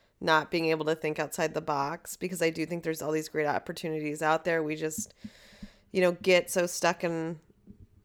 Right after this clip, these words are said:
this sort of lane that we sort of miss the forest for the trees. And so I really liked her throwing suggestions out there and,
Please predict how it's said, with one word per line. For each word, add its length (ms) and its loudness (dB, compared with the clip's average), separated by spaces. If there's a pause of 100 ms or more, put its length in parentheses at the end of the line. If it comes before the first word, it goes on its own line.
(140)
this 240 2
sort 240 2
of 140 -4
lane 480 2
that 260 0
we 120 -2
sort 280 -6
of 100 -8
miss 260 -4
the 120 -6
forest 420 -8
for 140 -4
the 80 -4
trees. 680 -6
And 180 -6
so 560 -2 (1080)
I 80 4
really 340 6
liked 560 -2 (140)
her 220 2
throwing 360 2
suggestions 720 -4
out 280 -2
there 600 -2
and, 560 -4